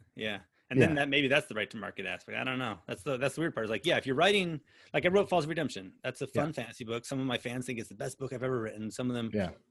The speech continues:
Speaker 1: were diehard fans because of that book, but it, it didn't really sell well. And then I was like, "Well, I could keep writing books that don't sell well, or I could
Speaker 2: Right.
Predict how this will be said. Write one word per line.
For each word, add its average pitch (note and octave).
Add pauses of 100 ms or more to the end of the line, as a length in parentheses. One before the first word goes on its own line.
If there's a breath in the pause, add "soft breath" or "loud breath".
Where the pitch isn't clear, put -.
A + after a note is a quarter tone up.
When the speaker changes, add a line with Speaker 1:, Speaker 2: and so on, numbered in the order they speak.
Speaker 1:
were A2+
diehard A#2
fans A#2
because C#3
of B2+
that G2+
book, G2+ (460)
but E3+
it, D3+ (140)
it C#3+
didn't A2
really A2+
sell F#3
well. F#2 (260)
And A2
then G#2+ (220)
I A2+
was A2
like, A2
"Well, A#2
I G#2+
could G#2+
keep -
writing A2
books G2
that G2+
don't G2
sell F2+
well, F2+ (360)
or A2+
I A2+
could G#2+
Speaker 2:
Right. F2